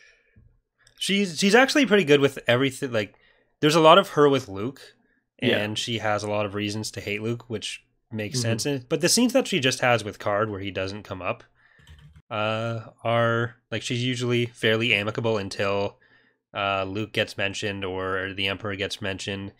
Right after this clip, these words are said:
Speaker 1: and, uh, like, part of it is that Card is, like, intentionally needling her, trying to,
Speaker 2: Yeah.
Speaker 1: like, "Wanna tell me now? Wanna tell me now? Wanna tell me
Speaker 2: <laughs> Yeah.
Speaker 1: now? Wanna tell me now? Wanna tell me now? Hey, Mara, who's Luke? Mara,
Speaker 2: <laughs>
Speaker 1: Mara, Mara, why do you hate Luke? Luke,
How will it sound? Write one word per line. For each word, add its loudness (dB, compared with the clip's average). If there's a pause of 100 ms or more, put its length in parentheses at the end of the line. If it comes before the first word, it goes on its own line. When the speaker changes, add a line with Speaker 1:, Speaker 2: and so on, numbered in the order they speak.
(300)
Speaker 1:
and, -4 (480)
uh, -2 (920)
like, 0 (220)
part 8
of 8
it 10
is 4
that 4
Card 2
is, -2
like, -4
intentionally -4
needling -6
her, -4 (320)
trying -2
to, 0
Speaker 2:
Yeah. 0
Speaker 1:
like, -14 (220)
"Wanna -8
tell -4
me -4
now? -2
Wanna -8
tell -6
me -4
now? -2 (100)
Wanna -14
tell -2
me -2
Speaker 2:
<laughs> -2
Yeah. -4 (100)
Speaker 1:
now? -4
Wanna -6
tell -8
me -6
now? -2
Wanna -6
tell -6
me -6
now? -4 (380)
Hey, -2
Mara, 4 (100)
who's -6
Luke? 0 (480)
Mara, 2
Speaker 2:
<laughs> -16
Speaker 1:
Mara, 0 (160)
Mara, 0
why 0
do -2
you 0
hate -2
Luke? -6 (200)
Luke, -2